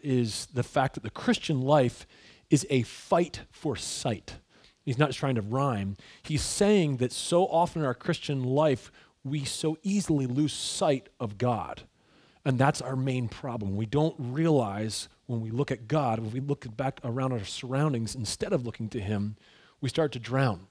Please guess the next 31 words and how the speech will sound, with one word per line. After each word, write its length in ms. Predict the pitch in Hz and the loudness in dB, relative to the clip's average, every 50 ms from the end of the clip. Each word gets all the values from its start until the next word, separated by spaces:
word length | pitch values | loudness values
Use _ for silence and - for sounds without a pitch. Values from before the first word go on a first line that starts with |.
| _ | _
We 60 | - | -12
start 240 | 113 - - - 127 | -8 -6 -6 -6 -4
to 60 | - | -6
get 240 | 135 113 131 - - | -2 0 0 0 0
worried. 460 | 113 104 139 160 151 127 101 92 - - | -4 -4 -2 -2 -2 -2 -4 -6 -8 -10
We 60 | - | -12
start 280 | 104 - - 147 147 - | -10 -2 0 0 0 0
to 60 | - - | -4 -8
fret. 600 | - - - - 151 143 135 - - - - - - _ - - - - _ _ _ - - _ _ _ | -10 -12 -12 -10 -8 -8 -8 -8 -10 -14 -16 -16 -18 _ -20 -20 -20 -20 _ _ _ -20 -20 _ _ _
And 80 | - 127 | -2 0
I'm 100 | 120 120 | 0 0
thankful 440 | - - - 165 160 156 - 156 | 0 2 2 2 2 2 2 2
that 100 | 127 113 | 2 2
Jordan 260 | 101 120 135 135 120 120 | 0 -2 -2 0 0 0
led 300 | 117 120 127 123 131 131 | 2 4 4 6 6 4
us 100 | 127 - | 2 0
back 300 | - - 139 127 120 - | -2 -2 -2 -2 -2 -2
to 100 | - 127 | -6 -6
the 80 | 101 | -6
Word, 440 | 117 113 123 135 131 120 110 92 87 87 - | -6 -6 -4 -2 -2 -2 -2 -4 -6 -10 -6
helping 300 | - 139 131 - 143 123 | -6 -6 -4 -4 -4 -4
us 100 | 110 - | -4 -6
put 260 | - - - 180 - | -6 -8 -8 -6 -6
our 120 | 120 120 - | -8 -8 -6
eyes 400 | - 123 120 117 113 107 - - - | -4 -4 -2 -2 -2 -4 -4 -8 -10
on 140 | 107 98 98 | -10 -10 -8
Christ, 640 | 104 - - 117 98 92 - - - - - - - - - - _ _ _ | -8 -6 -4 -4 -4 -4 -8 -12 -14 -14 -16 -18 -20 -20 -20 -20 _ _ _
looking 380 | - 123 127 156 156 - 143 127 | -2 0 0 0 0 -2 -4 -4
to 120 | - 127 | -4 -2
that 280 | 120 123 117 120 120 - | 0 2 2 2 2 0
which 240 | 110 110 - - | -6 -8 -8 -8